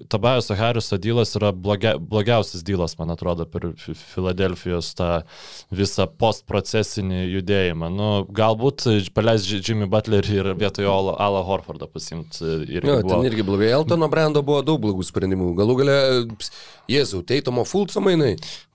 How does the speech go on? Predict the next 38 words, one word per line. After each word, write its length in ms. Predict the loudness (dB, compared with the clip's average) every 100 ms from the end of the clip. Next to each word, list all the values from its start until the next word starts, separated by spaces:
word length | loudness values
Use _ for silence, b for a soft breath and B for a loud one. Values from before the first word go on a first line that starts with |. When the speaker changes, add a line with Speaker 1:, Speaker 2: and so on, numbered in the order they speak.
| _ _ _ _
Speaker 1:
Jo. 300 | -4 4 4
Speaker 2:
Jie 220 | 6 4 2
turėjo 380 | 2 4 4 4
labai 540 | 2 2 2 4 4
daug, 320 | 2 2 2 2
labai 300 | 0 2 0
blogų 300 | 2 2 2
sprendimų, 460 | 0 0 2 4 4
jie 120 | 4
tiesiog 240 | 2 -2 -2
turi 160 | 0 0
vieną 440 | 2 2 4 4
išsitrauktą, 720 | 2 -2 -2 0 2 0 0 2
nu, 120 | 2
vat, 160 | 2 0
superinį 540 | -2 2 2 4 2
krepšininką, 540 | 2 0 2 -2 0 -2
tikrai 380 | -2 0 0 0
superžvaigždės 640 | -2 -2 0 2 2 4
Speaker 1:
Jis 80 | 4
ir 80 | 6
laiko 300 | 6 6 6
Speaker 2:
lygio. 80 | 4
Speaker 1:
visą 240 | -2 -4
tą 140 | -2 -2
komandą. 400 | 0 0 2 2
Nu, 140 | 2
nors, 220 | 4 2 4
tiesą 160 | 0
sakant, 400 | 0 -2 0 0
Benas 300 | 2 2 0 -2
Simonsas, 460 | -4 -2 -2 -2
jisai 400 | -4 -2 0 0 -2
vis 160 | -2 0
vien, 160 | 2
va, 140 | 2 0 -4 B B B -20 _ _ -2 0 0
kad 160 | 2
ir 140 | 2